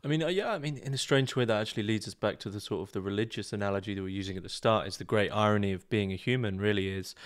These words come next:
someone says, which is really the, the promise of, mod-, of capitalistic modernity is, "Here's Eden, you can do whatever you want, you can, you can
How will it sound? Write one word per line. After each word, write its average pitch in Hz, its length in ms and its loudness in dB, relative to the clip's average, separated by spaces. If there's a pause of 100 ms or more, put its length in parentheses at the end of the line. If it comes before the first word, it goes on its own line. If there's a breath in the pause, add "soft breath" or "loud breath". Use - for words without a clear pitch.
(240 loud breath)
someone 107 300 4
says, 101 400 2 (720 soft breath)
which 160 180 6
is 165 100 4
really 185 180 12
the, 131 280 2
the 127 100 -2
promise 139 360 6
of, 107 100 -2
mod-, 107 160 2 (180)
of 104 200 -2 (400)
capitalistic - 720 -4
modernity 98 540 2
is, 90 180 -8 (400)
"Here's 147 360 8
Eden, 113 420 4 (440)
you 120 140 -8
can 131 100 2
do 120 120 4
whatever 120 260 4
you 120 100 4
want, 117 220 6
you 101 60 -8
can, 107 320 -8
you 107 100 -6
can 95 280 -2